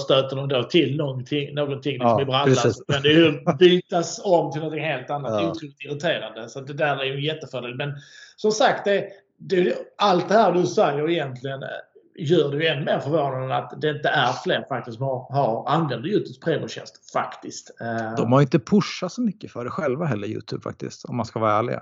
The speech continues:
Speaker 2: Eh, jag vet inte. De drar väl in så otroligt mycket på reklamen ändå. Men de ser väl säkert att en stor affärs, eh,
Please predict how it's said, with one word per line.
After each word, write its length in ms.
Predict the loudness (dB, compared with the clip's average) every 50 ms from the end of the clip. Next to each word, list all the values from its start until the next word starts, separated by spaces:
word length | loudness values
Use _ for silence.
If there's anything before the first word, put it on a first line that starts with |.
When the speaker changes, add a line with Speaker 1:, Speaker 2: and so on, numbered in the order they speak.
| -8 -14 _ -12 -8
Speaker 2:
Eh, 140 | -6 -4 -2
jag 80 | -2 -2
vet 180 | -2 -4 -4
inte. 260 | -6 -6 -8 -10 -14 -14 _ _
De 140 | -6 -2 0
drar 140 | 0 0
väl 120 | 0 0 0
in 120 | 0 0
så 100 | -2 -4
otroligt 340 | -6 -4 -4 -4 -4 -2 -2
mycket 280 | -2 -2 -2 -4 -6 -4
på 180 | -2 -2 -2
reklamen 480 | 0 -2 0 2 2 2 2 0 -2 -2
ändå. 340 | -2 -2 -2 -2 -4 -6 -8 -16 -20 -20 -20 -20 -20 -20 -20 -20 _ 2
Men 140 | 4 4 4
de 80 | 4
ser 180 | 6 6 6 6
väl 60 | 6
säkert 200 | 4 2 2 2
att 120 | 0 0 0
en 260 | -2 -4 -4 -4 -6
stor 300 | -6 -4 -4 -2 0 0
affärs, 640 | -2 0 0 0 0 0 0 -2 -6 -14 -20 -16 -12 -8
eh, 300 | -6 -4 -4 -4 -4